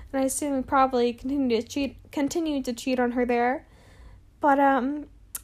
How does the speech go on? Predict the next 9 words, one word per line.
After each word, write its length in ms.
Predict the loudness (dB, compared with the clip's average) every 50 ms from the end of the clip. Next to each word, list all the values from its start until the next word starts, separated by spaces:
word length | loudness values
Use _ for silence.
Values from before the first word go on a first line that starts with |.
| -18 -20 -20 -20 -20 -20 -20 _ -20 -20 -20 -20 -20 _ -20
Clara, 440 | -20 -6 0 2 4 6 6 6 6 6 4 0 -4 -14 -20 -20 -20 -20 -20 -20 -20 -20 -20 -20 -20 -20 -20 -20 -20 -20 -18 -18 -18 -2
daughter 280 | 2 4 6 6 6 4 4
Clarita, 680 | 2 2 2 2 2 0 0 -2 0 0 0 -2 -4 -8 -18 -20 -20 _ _ _ _ _ _ _ _ _ -20 -20 -20 -18 -10
little 260 | -8 -4 -2 -2 -4
Claire, 480 | -4 -6 -8 -6 -4 -4 -4 -6 -8 -12 -18 -20 -20 -20 -20 -12
little 180 | -10 -8 -8 -8
Clara, 520 | -12 -8 -8 -6 -6 -4 -4 -6 -6 -8 -10 -14 -20 -20 -20 -20 -20 -20 -20 -20 -20 -20 -20 -20 _
she 460 | -18 -16 -8 -6 -4 -4 -2 -4 -6 -6 -6
debuted 1160 | -6 0 2 2 2 2 0 -4 -6 -6 -6 -4 -2 -2 0 0 0 0 0 0 -2 -4 -8